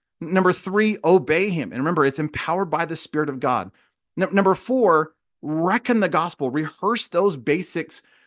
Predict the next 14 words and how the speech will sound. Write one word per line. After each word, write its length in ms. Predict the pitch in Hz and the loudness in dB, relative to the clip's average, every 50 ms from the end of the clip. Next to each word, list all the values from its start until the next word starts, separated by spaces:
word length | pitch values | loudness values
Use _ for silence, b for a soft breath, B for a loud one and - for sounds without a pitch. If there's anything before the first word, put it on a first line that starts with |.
| b _ - | b _ -8
to 120 | - 202 | -4 -2
your 180 | 185 175 156 151 | 0 0 0 -2
soul. 460 | - - - 196 180 147 117 - - | -4 -4 -4 -2 0 0 0 0 0
And 60 | 180 | -2
number 180 | 185 180 190 180 | 0 0 -2 -2
five, 280 | - 208 208 196 180 | 0 0 0 0 0
I'd 80 | 180 175 | 0 -2
encourage 400 | 175 165 - - 262 285 208 165 | -2 -4 -6 -6 -6 -6 -4 -4
you 200 | 165 160 156 156 B B B B B - | -2 -4 -4 -4 B B B B B -8
to 80 | - 196 | -6 -4
consider 400 | - 196 180 - - 220 226 214 | -2 -4 -4 -2 0 0 0 0
reading 240 | 202 190 170 160 147 | 0 -2 -2 -4 -4
classic 400 | - 151 135 - - 143 131 - | -4 -4 -6 -4 -6 -8 -2 2
books, 400 | 208 226 220 214 - - - | 4 4 4 2 -4 -12 -12